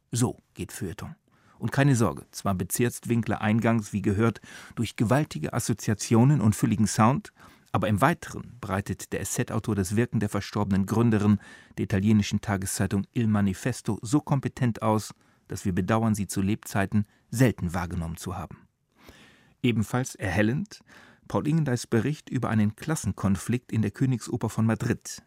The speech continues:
nachzulesen in der Frankfurter Allgemeinen Zeitung. Am Vorabend der neuen selektiven Ausgangssperre, die laut Ingendey den ärmeren Vierteln des Südens der Stadt harte Corona-Beschränkungen auferlegt, die für wohlhabendere Zonen nicht gelten,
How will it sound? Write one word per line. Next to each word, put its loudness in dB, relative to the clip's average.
nachzulesen -2
in -2
der 0
Frankfurter -4
Allgemeinen 2
Zeitung. -8
Am 4
Vorabend 2
der 4
neuen 2
selektiven 0
Ausgangssperre, 0
die 0
laut 0
Ingendey 2
den 0
ärmeren 2
Vierteln 0
des 2
Südens 2
der -2
Stadt -4
harte -2
Corona-Beschränkungen 4
auferlegt, -2
die -2
für -2
wohlhabendere -2
Zonen 0
nicht 0
gelten, -4